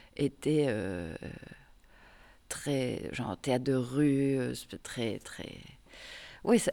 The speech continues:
eux, bien sûr, j'étais b-, bien inspirée par ces gens-là. Ça fait,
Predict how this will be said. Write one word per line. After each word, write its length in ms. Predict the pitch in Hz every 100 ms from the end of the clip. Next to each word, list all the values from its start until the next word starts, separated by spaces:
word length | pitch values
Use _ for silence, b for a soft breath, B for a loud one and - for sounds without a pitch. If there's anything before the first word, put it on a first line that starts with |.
| -
eux, 320 | 180 147 120 117 - -
bien 180 | 139 139
sûr, 200 | 180 147
j'étais 320 | 127 - 117
b-, 40 | - - - - -
bien 200 | 127 139
inspirée 400 | 127 - 135 135
par 160 | - 127
ces 120 | -
gens-là. 340 | 123 131 160 185
Ça 220 | - 120
fait, 260 | - 120